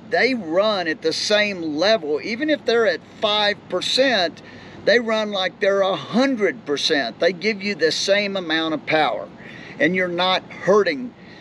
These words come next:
the batteries by being that low. And when you charge them back up, they charge up a lot faster than lead acid or gel batteries. So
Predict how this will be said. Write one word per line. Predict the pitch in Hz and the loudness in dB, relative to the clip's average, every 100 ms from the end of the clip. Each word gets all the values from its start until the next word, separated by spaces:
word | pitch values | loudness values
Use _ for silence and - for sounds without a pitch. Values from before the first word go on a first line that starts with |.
| - | -8
the | 156 | -6
batteries | 131 170 180 160 143 131 | 0 4 4 2 -2 -4
by | - 135 | -2 -2
being | 131 151 147 | 0 0 0
that | 143 123 | -2 -2
low. | 147 160 131 113 - - - - | 0 2 2 -2 -10 -18 -20 -4
And | 175 226 | 0 2
when | 208 202 | 0 -2
you | 196 | -4
charge | - 196 185 180 | 2 4 4 2
them | 175 | -2
back | 175 170 220 | -2 -2 0
up, | 233 - | -2 -2
they | - 143 | -2 -4
charge | - 175 147 160 151 | -2 2 4 2 2
up | 160 202 147 - | 0 0 0 -6
a | |
lot | - 131 131 135 - - | -8 -4 -2 -2 -4 -6
faster | - 185 196 180 - 143 | 2 4 4 0 -4 -4
than | 143 139 | -2 0
lead | 139 143 | 0 0
acid | 143 139 - 147 | 2 0 0 -2
or | 147 | -2
gel | 127 139 120 | 0 2 2
batteries. | 117 160 170 147 107 117 | 2 2 4 2 -4 -4
So | - 165 160 139 | 2 4 4 2